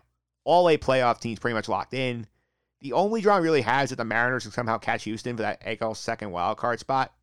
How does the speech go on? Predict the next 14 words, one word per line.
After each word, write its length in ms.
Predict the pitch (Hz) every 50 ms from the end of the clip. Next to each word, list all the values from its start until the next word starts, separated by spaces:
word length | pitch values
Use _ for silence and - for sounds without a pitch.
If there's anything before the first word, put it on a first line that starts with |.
| _ -
in 80 | 107
the 100 | 104 98
A 140 | - - 110
L 160 | 107 104 101
West, 340 | 98 107 120 120 - - -
but 140 | - 107 98
it 600 | 85 _ _ _ _ _ _ _ _ _ _ -
doesn't 160 | - 156 139 127
look 120 | 113 -
like 140 | 113 104 98
it's 80 | -
gonna 120 | - 90 95
happen. 300 | 90 85 - 98 92 - _ _ _ _ _ _ _ _ _ _ _ _ _ _ _ _ _ _ _ _ _ _ _ -
That's 480 | 139 175 196 190 - - - - -